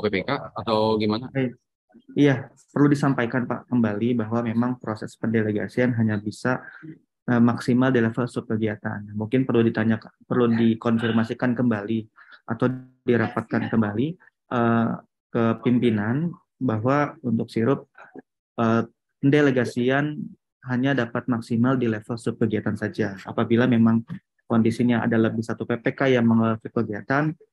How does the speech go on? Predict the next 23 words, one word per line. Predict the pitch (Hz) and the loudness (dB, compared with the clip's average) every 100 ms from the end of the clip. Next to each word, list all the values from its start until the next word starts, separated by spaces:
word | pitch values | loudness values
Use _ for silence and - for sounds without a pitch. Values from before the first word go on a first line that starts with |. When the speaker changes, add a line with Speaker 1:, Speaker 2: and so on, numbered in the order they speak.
| _ _ | _ _
Speaker 2:
silakan | 123 117 127 139 | 0 0 2 0
dapat | 131 127 123 | 2 -2 -4
ditunjuk | 117 117 117 131 127 | -2 0 0 -2 0
di | 123 | 0
level | 113 113 113 | 0 -2 -8
satu, | 113 117 110 - _ - - - 147 | -6 -4 -4 -6 _ -20 -16 -6 0
ditunjuk | 131 131 143 | 4 6 4
satu | 143 139 127 | 2 0 0
P | 123 | 0
P | 117 | 0
K | 117 - | -2 -4
tersebut, | 110 101 139 - | -6 -2 -2 0
kemudian | 117 113 110 131 123 | 0 0 2 0 2
nanti, | 113 139 147 _ _ _ _ _ | 0 0 -4 _ _ _ _ _
eh, | 123 117 117 - | -4 -2 -2 -2
prosesnya | 120 113 120 117 - 139 139 | -2 -2 -2 -4 0 0 0
dapat | 120 - 127 | 0 -4 -2
dibagi-bagi | 127 113 110 113 113 110 131 135 - _ - _ _ | 0 2 0 0 0 0 -2 -4 -10 _ -20 _ _
sewaktu | - 120 117 - 120 | -8 -6 -4 -4 0
di | |
lapangannya, | 113 107 113 117 113 | 0 2 2 4 4
Pak, | - - _ - | 2 -6 _ -10
begitu. | 117 110 110 | -8 -8 -12